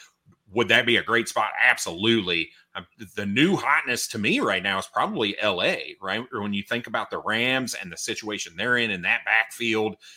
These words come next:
they need somebody to help take some of that defensive line to offensive line pressure that Matthew Stafford is dealing with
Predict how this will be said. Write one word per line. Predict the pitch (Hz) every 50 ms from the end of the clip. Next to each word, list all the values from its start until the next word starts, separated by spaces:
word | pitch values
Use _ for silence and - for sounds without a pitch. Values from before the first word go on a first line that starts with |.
| _ _ -
they | 92 98 131 160 202 214
need | 165 123 110 117 117 135 147 127 -
somebody | - - 151 147 135 123 139 151 151 151
to | - - 101
help | - - - 110 113 - - _
take | - - - 117 117 120 127 120 - - _ _ _ _
some | - - - - 131 123 147 185
of | 175 117 113
that | 123 113 110 104 98 -
defensive | 120 131 139 - - 147 139 139 139 - 139 123 101 85 90
line | 82 95 98 104 110 117 120 117
to | - - 80
offensive | 92 107 120 - - 120 113 104 - 101 85 87
line | 107 107 107 104 92
pressure | - - 98 107 107 - - 104
that | 98 95 80
Matthew | 101 107 104 107 - 107 95
Stafford | - - 95 98 101 - - 101 92
is | 90 85
dealing | - 92 92 110 117 120 123
with | 127 135 139 -